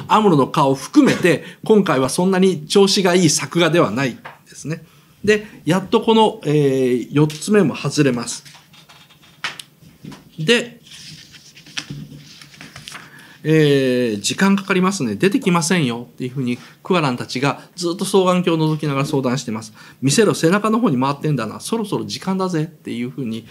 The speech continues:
言うとですね、あの、アムロがですね、えー、後ろからクレーン車がこう現れてくるんですね。で、アムロがですね、ついに最後の爆弾ですね、えー、腕の下の爆弾を見つけます。ですね。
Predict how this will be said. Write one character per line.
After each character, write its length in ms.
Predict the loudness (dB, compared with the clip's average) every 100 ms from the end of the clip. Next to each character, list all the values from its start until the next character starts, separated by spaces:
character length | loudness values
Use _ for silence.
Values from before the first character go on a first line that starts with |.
| -20 -20 -10
言 180 | -2 0
う 40 |
と 140 | 2 -2
で 80 | -2
す 160 | -6
ね、 160 | -6 -6 -12 -14 -20 -4
あ 140 | 2
の、 300 | 2 2 0
ア 60 | 2
ム 120 | 2
ロ 100 | 2
が 120 | -2
で 100 | -6
す 120 | -8 -8
ね、 200 | -8 -10 -20 _ _ _ -20 -20 _ -4
え 280 | -2 0
ー、 80 | -2
後 180 | -2 0
ろ 80 | 0
か 80 | 0
ら 60 |
ク 160 | -2 -2
レ 100 | 0
ー 40 |
ン 20 |
車 120 | 0 -4
が 80 |
こ 240 | -8 -10 -4
う 40 |
現 180 | 0 0
れ 60 | 0
て 80 | -6
く 120 | -10
る 60 |
ん 40 | -12
で 80 | -10
す 160 | -8
ね。 120 | -8 -10 -20 -16 -2
で、 340 | 0 0 -8 -20 -20 -20 -20 -10
ア 120 | 0 4
ム 100 | 4
ロ 100 | 2
が 100 | -2
で 60 |
す 220 | -8 -12
ね、 60 | -2
つ 160 | 0 2
い 100 | 0
に 280 | 0 -2 -6 -18 -8 -8 -8 -14
最 300 | -8 0 0
後 100 | 2
の 80 | -2
爆 240 | -4 -10 -8
弾 160 | -8
で 120 | -8
す 140 | -10 -12
ね、 120 | -12 -16 -20 -4
え 100 | -2
ー、 80 | 2
腕 220 | 4 4
の 120 | 4
下 200 | 2 2
の 120 | 0
爆 240 | 0 -2 0
弾 120 | 0
を 40 |
見 140 | -2 -4
つ 100 | -4
け 120 | -6
ま 120 | -6
す。 160 | -14 -20 _ _ _
で 60 |
す 140 | -12 -10
ね。 160 | -10